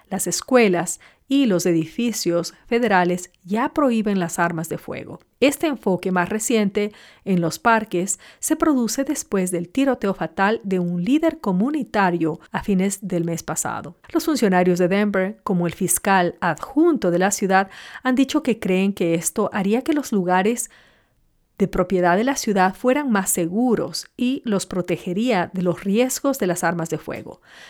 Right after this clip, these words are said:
Quienes se oponen al proyecto de ley sienten que viola la segunda enmienda de la Constitución. Funcionarios de la ciudad de Denver discutirán el proyecto de ley en una lectura esta noche.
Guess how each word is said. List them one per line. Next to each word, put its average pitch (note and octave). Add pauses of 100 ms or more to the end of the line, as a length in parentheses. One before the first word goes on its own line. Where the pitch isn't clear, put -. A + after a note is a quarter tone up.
(160)
Quienes B3+
se B3+
oponen C#4+
al F3
proyecto F3+
de F#3
ley F#3+
sienten C4
que F#3+
viola F#3
la A#3
segunda G3
enmienda F3+
de F#3
la F3
Constitución. F3+ (400)
Funcionarios F3+
de F3
la E3
ciudad F3+
de F3
Denver F#3+ (320)
discutirán G#3
el A3
proyecto F#3
de E3+
ley G3+ (280)
en F3+
una F3+
lectura F#3+
esta -
noche. -